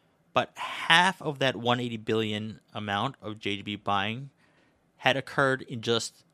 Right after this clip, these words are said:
two days, on January twelfth and Janu-, January thirteenth. About ninety billion dollars of Q E, of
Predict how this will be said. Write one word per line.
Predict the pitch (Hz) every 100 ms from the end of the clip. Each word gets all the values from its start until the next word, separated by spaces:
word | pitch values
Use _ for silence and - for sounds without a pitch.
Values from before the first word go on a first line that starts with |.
| _ _
two | - - 139
days, | 123 87 - - - _ _ _ _ _ _ _ _ _
on | 101 104 104
January | 113 117 151 165
twelfth | - 139 139
and | - 113
Janu-, | 110 110 107 -
January | 120 113 110 104
thirteenth. | 101 - 92 76 _ _ _ _
About | 117 110 107
ninety | 113 113 156 156 117 -
billion | - 127 135 131
dollars | 110 117 95 95 - - _ _ _ _ _
of | - 98
Q | - - 107
E, | 101 87
of | 80